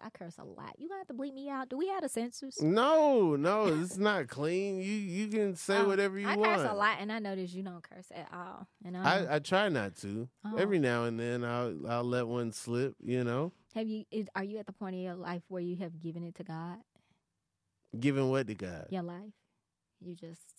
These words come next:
Speaker 1: like, say, like, he, instead of, uh, like, like, you don't call women bitches.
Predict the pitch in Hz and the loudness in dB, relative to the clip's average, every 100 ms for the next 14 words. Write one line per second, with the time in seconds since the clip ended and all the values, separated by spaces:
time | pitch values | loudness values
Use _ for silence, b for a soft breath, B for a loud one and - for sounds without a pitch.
0 | - 175 143 - _ _ - 147 135 _ | -18 -14 -14 -16 _ _ -16 -14 -16 _
1 | 196 180 175 _ 247 240 B B _ _ | -16 -14 -14 _ -4 -4 B B _ _
2 | - 226 - 240 226 214 - 190 180 170 | -6 -6 0 0 0 -2 -6 -6 -6 -8
3 | 170 170 _ _ - 190 - - 185 196 | -12 -16 _ _ -8 -6 -8 -6 -4 -4
4 | 202 208 208 190 190 190 185 170 185 180 | -6 -6 -6 -4 -4 -6 -6 -4 -4 -4
5 | 190 185 | -6 -6